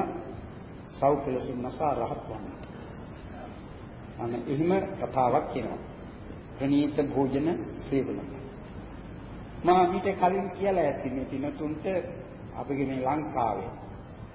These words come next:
භික්ෂුන් වහන්සේ නමක් පිළිබඳව මේ වර්තමානයේ දැනුහි ජීවත් වන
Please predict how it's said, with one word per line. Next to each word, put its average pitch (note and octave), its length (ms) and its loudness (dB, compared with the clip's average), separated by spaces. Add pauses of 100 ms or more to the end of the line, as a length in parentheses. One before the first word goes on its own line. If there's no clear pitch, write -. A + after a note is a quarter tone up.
(100)
භික්ෂුන් D3+ 360 0
වහන්සේ C#3+ 480 2
නමක් C#3 300 0
පිළිබඳව A2+ 400 -2
මේ G#2+ 180 -2
වර්තමානයේ C3 580 2
දැනුහි C3 400 0
ජීවත් B2+ 400 0
වන F3+ 200 4